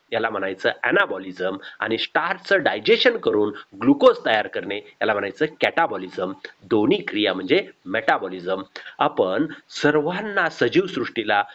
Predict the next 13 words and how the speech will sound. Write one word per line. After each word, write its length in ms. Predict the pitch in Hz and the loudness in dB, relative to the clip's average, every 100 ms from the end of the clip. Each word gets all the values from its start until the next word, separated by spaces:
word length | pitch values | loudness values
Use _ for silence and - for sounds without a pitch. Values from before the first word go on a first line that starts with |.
| - - | -18 -10
ज-, 140 | 107 | -2
ऊर्जा 460 | 110 110 127 123 190 | 0 2 2 2 2
मिळते 340 | 139 101 107 | 0 -6 -8
ती 100 | 104 | -10
कुठा-, 480 | 104 95 107 - _ | -10 -6 -6 -6 _
कुणापासून 440 | 110 107 95 - 110 | -6 -6 -6 -6 -4
मिळते? 340 | 104 98 143 | -4 2 2
तर 160 | 139 165 | 4 0
सूर्यापासून 680 | - 151 220 214 139 - 104 | 6 6 8 4 2 0 -2
मिळते. 380 | 104 90 95 104 - - | -2 -2 -6 -6 -10 -4
सूर्याची 720 | - 123 131 151 165 - 233 | 0 4 6 6 2 0 0
उनर-, 540 | 208 127 117 - - | 4 6 6 4 -2
एनर्जी 500 | 123 113 117 101 107 | 0 4 4 4 -6